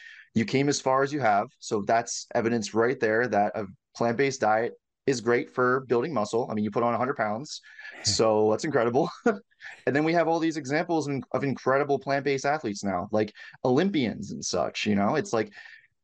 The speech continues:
Speaker 1: you can't really deny at this stage that you can be incredibly successful as an athlete on a plant-based diet, you know? There's just so much evidence, es-, especially considering veganism is still, like, I mean, what, what, what are the numbers? Like, one percent of the population still?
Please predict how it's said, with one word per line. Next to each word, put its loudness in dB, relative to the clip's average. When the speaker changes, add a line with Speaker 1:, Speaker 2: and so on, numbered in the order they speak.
Speaker 1:
you 2
can't 2
really 2
deny 2
at -4
this -6
stage -2
that 2
you -2
can -2
be 2
incredibly 0
successful -2
as 0
an 0
athlete 0
on 0
a 0
plant-based -2
diet, -4
you 0
know? 0
There's 0
just -6
so 0
much 2
evidence, 0
es-, -2
especially 0
considering 2
veganism 2
is -2
still, 2
like, -2
I 0
mean, 2
what, 2
what, 0
what 2
are 2
the -2
numbers? 0
Like, -2
one 0
percent 0
of -2
the 0
population -2
still? -2